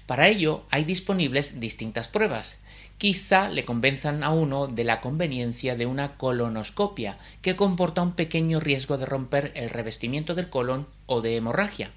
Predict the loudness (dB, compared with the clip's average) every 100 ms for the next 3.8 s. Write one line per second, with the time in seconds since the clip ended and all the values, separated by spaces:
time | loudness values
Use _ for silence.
0 | -20 -20 -20 -18 -12 0 2 2 4 6
1 | 6 4 2 -2 -2 2 2 2 0 0
2 | 0 2 0 0 -2 -2 -2 -4 -2 -4
3 | -4 -2 0 0 -2 -6 -6